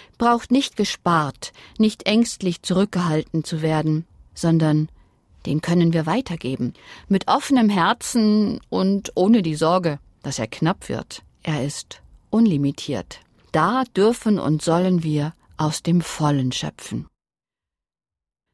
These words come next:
Bleibt mir, Ihnen eine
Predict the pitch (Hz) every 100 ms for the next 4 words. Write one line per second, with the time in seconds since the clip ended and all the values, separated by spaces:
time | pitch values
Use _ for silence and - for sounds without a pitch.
0 | _ _ _ _ - 196 220 - 214 226
1 | 285 381 _ _ - 220 233 214 175 170
2 | 170 160